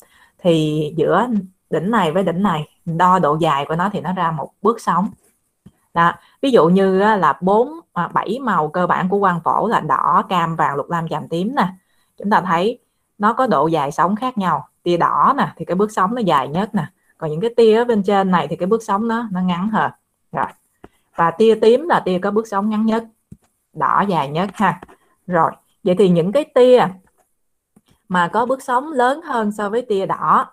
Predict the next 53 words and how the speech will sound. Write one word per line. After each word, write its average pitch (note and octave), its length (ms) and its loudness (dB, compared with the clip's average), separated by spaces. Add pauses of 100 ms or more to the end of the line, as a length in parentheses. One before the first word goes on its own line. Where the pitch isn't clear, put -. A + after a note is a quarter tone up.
(100)
người E3 100 -8
ta F3 140 -4
gọi D#3 180 -2
nó F#3+ 100 -6
là F#3+ 140 -4
tia F3+ 180 -6
hồng D#3+ 260 -4
ngoại C#3+ 300 -6
nè, D#3+ 100 -8 (420)
infrared F3+ 760 -4
nè. F3 140 -4 (800)
Hồng E3 240 0
là D#3+ 120 -2
đỏ D#3 280 2
đó C4 120 -4
các D4 80 -6
anh A#3+ 80 -6
chị, E3 140 -4
hồng F3+ 300 -4
ngoại D#3 300 -4
là E3+ 200 -4
cái A3+ 280 -8
bước C4+ 180 -6
sóng A#3+ 280 -6
lớn A#3+ 220 -2
hơn A3+ 200 -4
bước G3+ 100 -2
sóng G#3+ 200 -4
tia F#3+ 120 -4
đỏ. E3+ 320 2 (520)
Thì E3+ 80 -8
hồng E3 180 -2
ngoại D#3 280 0
này E3 200 -2
nó F3 220 0
có A3+ 280 0
cái C4 200 -4
chức B3+ 120 -12
năng F#3+ 200 -4
là F3 100 -2
sinh F#3 200 -2
nhiệt E3 240 2
nên F#3+ 160 -2
ta F#3 80 -4
dùng E3+ 220 0
làm E3 180 -2
bếp A3 140 -2
hồng F3 120 -2
ngoại D3+ 280 -2
đó F#3+ 100 0
các B3 80 -2
anh G#3+ 60 2
chị. E3 200 -2